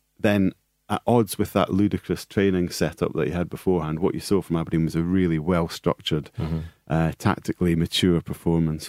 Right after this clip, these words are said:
Speaker 1: where they, you know, they kept possession, they killed the game. They probably could have won it one nil. Um, I mean, back home as a kid, these games weren't on T V. You know, I,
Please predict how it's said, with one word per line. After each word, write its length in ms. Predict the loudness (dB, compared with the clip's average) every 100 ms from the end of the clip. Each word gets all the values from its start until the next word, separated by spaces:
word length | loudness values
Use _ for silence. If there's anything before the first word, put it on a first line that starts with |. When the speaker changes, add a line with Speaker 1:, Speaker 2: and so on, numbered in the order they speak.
| -2
Speaker 1:
where 100 | 0
they, 240 | 0 -2 -2
you 120 | -2
know, 80 | -2
they 80 |
kept 280 | -2 -2 -4
possession, 420 | -8 -12 -12 -8
they 80 | -8
killed 340 | -6 -4 -2 -2
the 80 |
game. 300 | -2 0 0
They 120 | -2 -4 _ _ -2
probably 360 | 0 2 2 2
could 160 | 4
have 100 | 4
won 120 | 4
it 100 | 2
one 200 | 2 4
nil. 260 | 4 2 0 -8 -20 _ _ _ 2
Um, 500 | 4 6 4 2 -4 _ _ 0
I 40 |
mean, 280 | 4 4 0 _ _ _ _
back 240 | 2 2 2
home 260 | 4 4
as 100 | 4
a 40 | 0
kid, 440 | 0 2 2 -4 -20 _ -2
these 160 | -2 2
games 280 | 2 2 2
weren't 180 | 0 0
on 100 | -2
T 220 | 0 2
V. 100 | 2
You 220 | 2 0
know, 220 | 0 -2 -8 _
I, 80 | -4